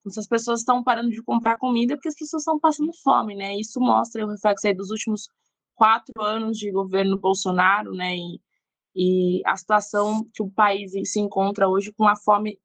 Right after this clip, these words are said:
crescente, né? Mas é isso, a gente precisa se engajar, se envolver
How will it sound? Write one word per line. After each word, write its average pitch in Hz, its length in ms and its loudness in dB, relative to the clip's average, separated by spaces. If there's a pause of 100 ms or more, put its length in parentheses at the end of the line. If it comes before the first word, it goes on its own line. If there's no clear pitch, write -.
(240)
crescente, 208 720 0
né? 165 200 -6 (560)
Mas 220 400 2
é 285 120 -4
isso, 240 280 -8
a - 20 -10
gente 196 180 -12
precisa 214 360 -4
se 233 120 -2
engajar, 220 720 2
se - 180 -18
envolver 220 680 -2